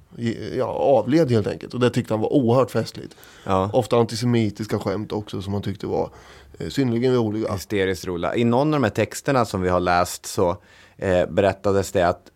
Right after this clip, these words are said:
Speaker 2: Stalin själv kunde dra ett skämt om sig själv,
Speaker 1: Mhm.
Speaker 2: eh, som var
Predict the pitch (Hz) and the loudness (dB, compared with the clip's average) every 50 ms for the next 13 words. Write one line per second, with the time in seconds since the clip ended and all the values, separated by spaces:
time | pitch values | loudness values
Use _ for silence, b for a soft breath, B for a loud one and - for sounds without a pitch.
0 | _ _ _ - - - 107 101 101 101 98 - - - 123 135 143 143 135 127 | _ _ _ -18 -2 2 2 2 4 2 -2 -2 -2 0 0 0 0 -2 -6 -4
1 | - 135 110 101 98 90 90 85 82 82 90 92 - - _ - 98 - - 95 | -2 0 2 2 2 2 2 2 2 2 0 -2 -8 -14 _ -12 -12 -4 -2 0
2 | 87 85 87 - 92 87 85 80 87 80 - 85 67 67 71 104 101 - b b | 0 0 -2 -4 -4 -4 -4 -4 -6 -6 -4 -4 -2 -2 -4 -6 -10 -16 b b
3 | b b b b b 160 202 202 135 151 170 107 95 95 92 - - - - 104 | b b b b b -4 -2 0 0 0 2 2 2 2 2 0 -2 -4 -4 -2
4 | 95 92 92 90 90 | 0 2 2 2 2